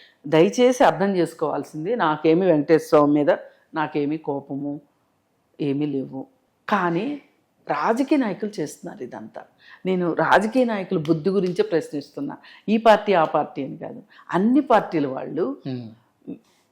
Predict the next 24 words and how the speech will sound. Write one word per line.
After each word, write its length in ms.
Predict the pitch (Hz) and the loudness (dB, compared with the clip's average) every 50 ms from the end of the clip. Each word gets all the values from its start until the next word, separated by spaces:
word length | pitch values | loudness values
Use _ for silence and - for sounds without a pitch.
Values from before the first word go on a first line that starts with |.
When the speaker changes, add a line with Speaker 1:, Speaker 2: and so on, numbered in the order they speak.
| _ - | _ 2
Speaker 1:
ప్రజలని 440 | 202 220 208 247 320 330 339 294 247 | 2 4 4 4 4 4 4 2 2
మెప్పించుకోవటం 840 | 190 170 175 170 - 233 220 226 - - 185 160 143 - 139 127 | 2 2 0 2 0 -2 -2 -2 -4 -2 0 0 0 -2 -6 -10
కోసం 480 | 131 - 139 135 127 - - 196 247 294 - - - - _ - | -8 -8 -8 -8 -8 -10 -10 -10 -10 -10 -12 -14 -20 -14 _ 2
దేవుణ్ణి 520 | 180 254 294 320 370 453 453 427 415 381 | 6 8 8 8 8 6 4 2 6 8
వాడుకుంటున్నారు. 720 | 294 233 226 220 220 220 190 165 175 160 160 143 135 - - _ _ _ _ _ _ _ _ _ _ _ _ _ - | 8 8 8 6 4 2 0 0 -2 -2 -2 -4 -6 -10 -14 _ _ _ _ _ _ _ _ _ _ _ _ _ -6
Speaker 2:
అది 160 | 135 143 170 | -4 -2 -2
అక్కడ 240 | 143 135 - - 147 | -2 -2 0 4 6
జరుగుతుంది 340 | 151 170 185 190 185 180 156 | 8 10 10 8 8 8 8
రాజకీయం. 380 | 151 151 147 139 143 123 104 - - - | 8 8 6 4 0 -4 -6 -2 2 4
Speaker 1:
రాజకీయం 540 | 240 240 262 262 262 254 269 269 262 254 | 4 6 6 4 4 4 4 4 4 4
అది. 380 | 220 175 165 175 147 - - - _ _ _ _ _ _ _ _ _ - - - | 2 0 0 -2 -6 -10 -14 -20 _ _ _ _ _ _ _ _ _ -20 -4 0
అసలు 240 | - 254 - - 311 | 0 2 4 6 8
ఈ 80 | 311 294 | 10 10
రాజకీయ 400 | 247 226 185 254 247 285 339 381 | 12 12 10 10 10 8 8 8
నాయకులు 320 | 359 359 349 359 349 311 | 10 8 8 8 6 4
చేయాల్సిందేంటి? 1000 | 285 302 294 302 294 294 294 - 262 247 254 254 254 240 262 254 254 262 262 262 - _ _ _ _ _ _ _ _ - | 4 6 8 8 8 6 4 2 2 2 2 2 2 0 -2 -4 -4 -4 -6 -8 -12 _ _ _ _ _ _ _ _ -4
అధికార 340 | 175 156 185 185 277 277 277 | -2 0 4 6 8 8 8
పక్షమైనా 560 | 277 285 277 - - 277 277 285 285 302 320 | 6 4 2 2 0 0 2 4 4 4 4
ప్రతిపక్షమైనా 840 | 320 320 214 180 - - 247 240 240 - 233 247 240 254 294 349 370 - - - _ _ _ - | 4 4 0 0 2 2 0 0 4 2 2 4 4 2 0 -2 -2 -8 -16 -20 _ _ _ 8
ప్రజలకు 500 | - 233 262 254 392 427 480 - - 403 | 8 10 10 10 10 10 10 10 8 10
సేవ 260 | 302 262 226 202 202 | 10 10 10 10 8
చేయాలి 220 | 185 175 156 147 | 8 8 6 6
మీరు. 280 | 143 151 151 139 147 - - _ _ _ _ _ _ - | 4 0 -4 -6 -8 -12 -14 _ _ _ _ _ _ -2
Speaker 2:
Hmm. 140 | 170 139 127 | 0 0 -2